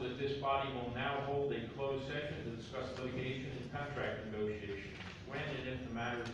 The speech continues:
discussed become public record, this will be made known to the public at that time.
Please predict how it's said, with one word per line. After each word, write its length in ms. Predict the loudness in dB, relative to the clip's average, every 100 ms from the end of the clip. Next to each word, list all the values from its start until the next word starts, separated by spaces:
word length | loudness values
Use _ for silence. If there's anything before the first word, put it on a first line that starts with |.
| -6
discussed 400 | -4 0 0 0
become 320 | -2 -4 -4 -2
public 240 | -2 -2 -2
record, 320 | 0 0 -2
this 160 | -2 -4 -6
will 80 | -6 -4
be 0 |
made 300 | -4 -2 -2
known 160 | -2 -2 -2
to 80 | -4
the 120 | -2
public 240 | -2 0 -2
at 100 | -2
that 260 | 0 0 0
time. 240 | -2 -2